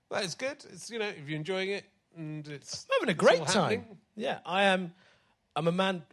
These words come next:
Speaker 2: generally of a very happy disposition. Life, life is hard and life is complicated, and I feel very blessed and lucky for all the opportunities that might come my way.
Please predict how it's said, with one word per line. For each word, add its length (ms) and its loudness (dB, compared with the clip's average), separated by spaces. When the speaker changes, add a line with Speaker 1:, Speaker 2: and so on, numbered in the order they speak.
Speaker 2:
generally 320 4
of 80 2
a 20 0
very 200 6
happy 260 -2
disposition. 540 -6
Life, 300 0
life 260 2
is 180 -2
hard 460 4
and 120 -8
life 160 -4
is 80 -8
complicated, 720 -6
and 80 -10
I 60 -4
feel 140 -4
very 220 2
blessed 460 -4
and 120 -12
lucky 280 -8
for 260 -6
all 240 6
the 100 2
opportunities 480 -2
that 140 -20
might 140 -8
come 180 -8
my 180 -6
way. 380 -6